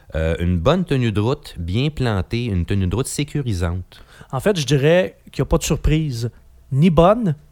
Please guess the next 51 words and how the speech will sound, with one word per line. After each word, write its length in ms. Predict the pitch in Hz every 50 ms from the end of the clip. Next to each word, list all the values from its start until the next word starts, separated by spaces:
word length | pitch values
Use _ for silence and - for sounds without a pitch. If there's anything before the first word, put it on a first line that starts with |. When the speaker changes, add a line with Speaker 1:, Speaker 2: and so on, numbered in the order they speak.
| _ _ -
Speaker 2:
ni 120 | 135 151 190
mauvaise. 720 | 185 170 156 147 143 139 131 113 110 117 - - - - _ - _ _ _ _
C'est 120 | - - 139
un 60 | 123
comportement 520 | - 139 135 - 143 - - 151 147 165 165
qui 100 | - -
est 40 | 135
prévisible. 760 | - - 170 190 143 127 127 147 165 208 226 214 170 139 131 - - - - - - - - - - - - - - -
Euh, 200 | 139 127 117 113
la 120 | 117 117 117
seule 200 | - - 165 143
chose, 320 | - - 180 185 180 139
moi, 140 | 131 151 151
j'ai 100 | 131 127
trouvé 180 | - 123 143 151
la 120 | 135 123
direction 340 | 110 123 120 120 - 156 135
peut-être 260 | 139 - 147 139 -
un 60 | 123
petit 160 | 113 - -
peu 120 | - 151 135
trop 340 | - - - 151 151 151 -
légère, 600 | - 139 139 143 127 120 139 175 196 185 156 131
mais 100 | 123 120
encore 340 | 117 123 117 - 143 117 117
là 100 | 135 170
Speaker 1:
Un 80 | 143 -
peu 120 | - 95
trop 160 | - - 104
api-, 240 | 101 - - 90 - -
un 120 | 98 95
peu 120 | - - 92
trop 160 | - - 101 -
assisté, 420 | 90 - - - - - - 85
peut-être. 220 | - - 73 78 143
Speaker 2:
Ouais, 280 | 127 131 143 147 156 147
c'est 140 | - - 127
ça, 200 | - 175 170 -
mais 140 | 113 110 104
tu 140 | - 151 135
sais, 80 | -
c'est 60 | - 123
un 40 | 113
véhicule 380 | 107 120 117 107 - - 143 120
de 100 | 113 110
luxe 340 | 107 127 139 - - - 127
aussi, 240 | 117 - - 143
là. 140 | 120 101 101 107
C'est 180 | - - 110
pas, 140 | - - 113
euh, 320 | 110 110 101 98 98 101